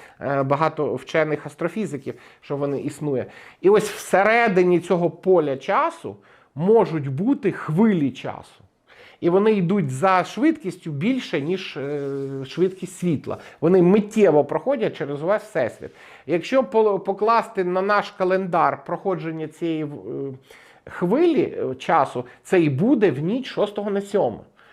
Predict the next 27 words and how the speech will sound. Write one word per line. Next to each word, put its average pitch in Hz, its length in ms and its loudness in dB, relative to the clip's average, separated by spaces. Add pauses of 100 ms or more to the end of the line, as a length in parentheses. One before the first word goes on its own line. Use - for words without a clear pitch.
(380)
Тобто 202 380 2 (360)
повністю 226 600 2
це 160 200 -6
свято 175 420 0
має 165 240 -2
назву, 143 500 -2 (240)
е, 127 80 -14
весілля 175 680 2
вогня 165 460 -2
і 139 80 -4
води 165 480 -4 (320)
у 160 80 -2
день 214 320 2
пробудження, 160 760 -2
у 170 100 0
ніч 214 240 0
пробудження 160 680 -4
часу. - 420 -8 (1080)
Е, 147 80 2
справа 208 280 0
в 214 40 -12
тому, 285 180 4
що 202 260 2
є 190 360 2
ще 180 160 -2
таке, 165 460 0
е, 165 440 0